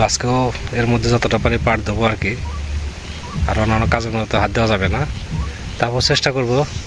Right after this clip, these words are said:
যতটা সম্ভব কাজগুলো করার জন্য। আমরা কৃষক মানুষ, কৃষিকাজের উপরই বেশি আমাদের থাকতে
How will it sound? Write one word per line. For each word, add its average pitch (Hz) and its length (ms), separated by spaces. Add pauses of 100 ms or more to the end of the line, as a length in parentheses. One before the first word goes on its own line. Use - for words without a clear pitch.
(280)
যতটা 104 360
সম্ভব 101 220 (100)
কাজগুলো 98 340
করার 101 220
জন্য। 92 180 (1080)
আমরা 110 280
কৃষক - 240 (100)
মানুষ, 143 220 (260)
কৃষিকাজের 131 540
উপরই 123 260 (100)
বেশি 113 240
আমাদের 110 300 (560)
থাকতে 104 280